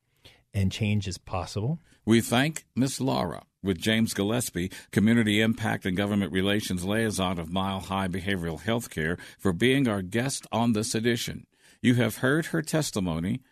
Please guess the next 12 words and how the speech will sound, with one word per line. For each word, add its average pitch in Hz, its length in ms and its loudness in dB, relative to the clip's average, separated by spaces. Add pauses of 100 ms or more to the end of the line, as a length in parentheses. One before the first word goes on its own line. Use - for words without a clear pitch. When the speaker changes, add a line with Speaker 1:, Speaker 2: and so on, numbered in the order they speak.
(140)
Speaker 2:
sharing 123 500 2
her 101 160 -4
heartfelt 117 720 -6
insight, 107 540 -2 (260)
so - 160 -2
you 101 240 2
can 98 220 -2
save 101 500 0
and 98 140 -4
support 95 400 -2
yourself. 92 580 -6 (400)
Well, 80 280 0